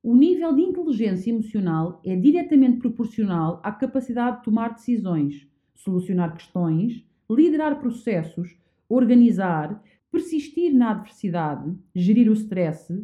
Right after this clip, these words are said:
lidar com pessoas, adequar o desempenho às necessidades, aprender, desenvolver,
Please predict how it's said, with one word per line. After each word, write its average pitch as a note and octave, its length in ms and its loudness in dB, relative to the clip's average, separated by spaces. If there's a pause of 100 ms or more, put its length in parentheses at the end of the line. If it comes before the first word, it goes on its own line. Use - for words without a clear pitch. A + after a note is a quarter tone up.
(160)
lidar B3 460 0
com B3 160 0
pessoas, E3+ 680 -6 (320)
adequar D4+ 560 -2
o D4 80 0
desempenho C4 600 0
às A3 180 -6
necessidades, F3 880 -8 (360)
aprender, G3+ 800 -2 (180)
desenvolver, F#3 960 -2